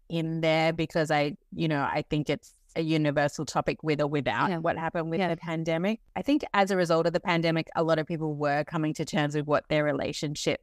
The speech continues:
Speaker 1: to death was and the anxiety and things like that. So I really tried to present different perspectives of how people relate to it. So, for example,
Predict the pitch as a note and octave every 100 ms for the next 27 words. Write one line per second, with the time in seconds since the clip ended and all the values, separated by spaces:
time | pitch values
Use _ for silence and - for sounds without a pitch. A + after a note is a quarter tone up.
0 | _ - E3 D3+ - C#3+ D3 C#3 - D3+
1 | D3 B2+ - D3 D#3+ - - C#3+ C#3+ C#3+
2 | C#3 C#3+ D3 C#3 C3+ C3+ C#3 C#3+ C#3+ -
3 | D3 C#3 C#3 A#2+ - C#3+ B2 - - E3
4 | E3 D#3+ E3+ G#3+ A3 - D#3+ D#3 D#3 -
5 | - D3+ D3 - - _ - D#3+ D#3+ C#3
6 | - D#3+ - D#3 - D#3 - - C#3 _
7 | D3+ C#3+ C3+ - - C#3+ C#3 C3+ - _
8 | D3+ C#3 C3+ B2+ - C#3+ D3 C#3 C#3+ B2+
9 | - - - C#3+ C#3+ C#3+ C#3+ C3 C#3+